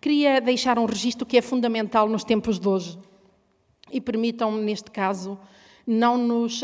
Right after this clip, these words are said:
eh, eh, descrever apenas como receptores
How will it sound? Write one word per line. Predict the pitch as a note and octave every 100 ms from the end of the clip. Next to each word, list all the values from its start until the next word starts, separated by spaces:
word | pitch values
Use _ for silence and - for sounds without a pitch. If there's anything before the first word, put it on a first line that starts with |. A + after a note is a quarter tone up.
| A#3+
eh, | A3 G#3 G3+ G3 G3 F#3+ G3 - _ -
eh, | G#3 G3 F#3+ F#3 F3+ F3+ - -
descrever | F#3+ B3+ A#3+ A#3+ G3+ A#3
apenas | G#3+ A3+ A3 G#3+ G#3
como | A#3+ A3
receptores | - - A#3 A#3 A3+ G3 F#3+ -